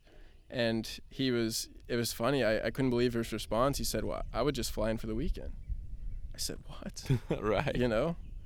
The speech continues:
Speaker 1: And so anyway, it's a little bit crazy to think about, but I, th-,
Speaker 2: Yeah.
Speaker 1: I think it's possible.
Speaker 2: Yeah. Yeah, yeah, no. And, and I think, you know,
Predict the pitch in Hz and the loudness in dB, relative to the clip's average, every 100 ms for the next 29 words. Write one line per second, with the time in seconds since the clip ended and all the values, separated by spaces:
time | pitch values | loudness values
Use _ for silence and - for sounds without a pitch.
0 | - - - 123 117 123 117 120 104 101 | -6 -6 0 2 4 4 4 4 4 2
1 | 101 120 135 151 175 160 - 139 135 127 | 4 2 4 8 10 10 8 8 6 4
2 | 135 143 113 98 90 98 90 - - - | 2 2 2 2 2 2 2 2 0 2
3 | - - - - 110 107 123 151 147 - | 2 4 2 0 2 2 4 4 4 4
4 | 131 - - - - - - 101 104 - | 4 2 0 0 0 0 0 0 0 0
5 | - - - - - 104 104 113 117 117 | -2 0 2 2 0 0 2 2 4 6
6 | 113 113 - - - - - 110 110 107 | 6 4 2 -2 -2 -2 0 4 4 4
7 | - 123 117 113 - 113 101 104 | 4 4 6 4 4 6 6 4